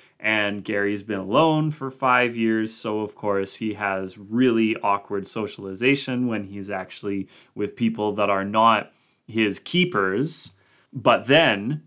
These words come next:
<laughs> when we get to the dark joke of him having to wear someone's skin, and then unfortunately going and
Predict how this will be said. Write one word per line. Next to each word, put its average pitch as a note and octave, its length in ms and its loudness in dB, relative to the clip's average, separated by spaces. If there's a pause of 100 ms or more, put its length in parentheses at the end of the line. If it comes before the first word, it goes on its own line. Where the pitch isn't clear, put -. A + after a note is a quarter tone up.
<laughs> - 120 -4
when C#3 300 6
we B2+ 160 6
get A#2 280 4
to A2 480 2
the G#2 580 -2
dark A#2+ 360 4
joke A#2+ 440 2
of G#2+ 180 -6
him A2+ 240 -2
having A2 340 -2
to G#2+ 120 -12
wear G#2+ 320 -6
someone's G2+ 500 -6
skin, C#3+ 680 2 (260)
and A2 240 0
then A2 280 0
unfortunately A2 760 -2
going G#2+ 400 -4
and G2 340 -8